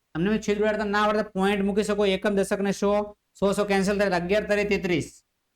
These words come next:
તમારો જવાબ શું આવશે? એક્સ બરાબર ત્રણ. મિત્રો, વિડીયો સ્ટોપ કરી તમે લખી શકો છો મિત્રો. અને પી ડી એફ જોઈતી હોય તો અમે તમને છેલ્લે નંબર આપવાના જ છીએ, એના ઉપર તમે મેસેજ કરી શકો છો, પી ડી એફ તમને મળી જશે. નીચેના સમીકરણનો ઉકેલ શોધો.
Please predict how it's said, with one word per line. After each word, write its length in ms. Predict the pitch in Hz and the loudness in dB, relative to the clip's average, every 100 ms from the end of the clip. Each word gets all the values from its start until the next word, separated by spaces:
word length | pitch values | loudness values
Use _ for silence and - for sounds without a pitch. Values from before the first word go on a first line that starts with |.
| - 123 | -14 -4
તમારો 260 | 165 202 | 0 2
જવાબ 200 | 202 208 | 2 2
શું 180 | 202 220 | 2 0
આવશે? 180 | 208 196 | 0 -2
એક્સ 180 | 196 196 | -4 -2
બરાબર 580 | 185 190 185 185 190 - | 0 2 2 2 -2 -8
ત્રણ. 540 | _ _ - 165 113 - _ - | _ _ -2 0 -2 -8 _ -10
મિત્રો, 220 | 151 226 | -4 0
વિડીયો 240 | 214 214 214 | 2 2 0
સ્ટોપ 300 | 214 208 208 | -2 -2 0
કરી 400 | 214 214 214 - - | 2 0 -2 -10 -10
તમે 140 | 190 190 | -4 -2
લખી 240 | 175 202 | 0 0
શકો 540 | 220 180 180 185 185 - _ - 196 | -2 0 0 0 -2 -10 _ -8 -2
છો 100 | 160 | -2
મિત્રો. 420 | 123 127 101 - _ _ _ _ _ _ _ _ _ 156 | -2 -6 -10 -14 _ _ _ _ _ _ _ _ _ -4
અને 100 | 160 | -2
પી 140 | 170 | 2
ડી 80 | 208 | 2
એફ 140 | 226 | 2
જોઈતી 240 | 220 220 220 | 0 2 2
હોય 420 | 214 220 226 220 | 2 0 -2 -4
તો 80 | 196 | -4
અમે 120 | 190 | -2
તમને 100 | 196 | -2
છેલ્લે 220 | 190 196 | -2 0
નંબર 240 | 185 190 | 0 0
આપવાના 400 | 190 185 - 220 | 0 -2 -2 -2
જ 100 | 202 - | -2 -4
છીએ, 340 | 185 180 185 - _ - | -2 -2 -4 -12 _ -4
એના 120 | 190 | -2
ઉપર 180 | 190 190 | 0 -2
તમે 320 | 180 180 190 | 0 -2 -2
મેસેજ 300 | 147 156 214 | -4 -4 -4
કરી 160 | 196 208 | -2 0
શકો 200 | 202 202 | 0 0
છો, 120 | 196 | -2
પી 60 | 185 | -2
ડી 80 | 170 | -2
એફ 60 | |
તમને 180 | 170 170 | -2 -2
મળી 420 | 165 151 208 - _ _ - | -2 -2 -4 -6 _ _ -8
જશે. 420 | 135 165 - 120 110 _ _ _ _ _ _ _ _ _ _ _ _ _ _ _ - | -2 -2 -2 -8 -10 _ _ _ _ _ _ _ _ _ _ _ _ _ _ _ -4
નીચેના 380 | 185 185 247 254 | -2 0 0 0
સમીકરણનો 560 | 233 226 226 233 233 214 | 0 0 0 0 0 0
ઉકેલ 200 | 220 208 | 0 0
શોધો. 380 | 190 143 - | 0 -2 -6